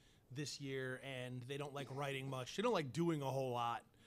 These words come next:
But when I exposed, uh, there's this one student, African-American student, who,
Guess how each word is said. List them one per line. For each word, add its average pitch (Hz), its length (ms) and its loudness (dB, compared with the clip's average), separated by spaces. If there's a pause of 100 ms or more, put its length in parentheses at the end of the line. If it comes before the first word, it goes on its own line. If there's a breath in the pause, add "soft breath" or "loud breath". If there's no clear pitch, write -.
(360 loud breath)
But 156 320 4
when 165 200 0
I 160 120 2
exposed, 170 840 2
uh, 143 280 -2
there's 147 220 2
this 139 140 -2
one 170 200 2
student, 143 380 -2
African-American 143 580 -4
student, 131 340 -6
who, 131 300 -4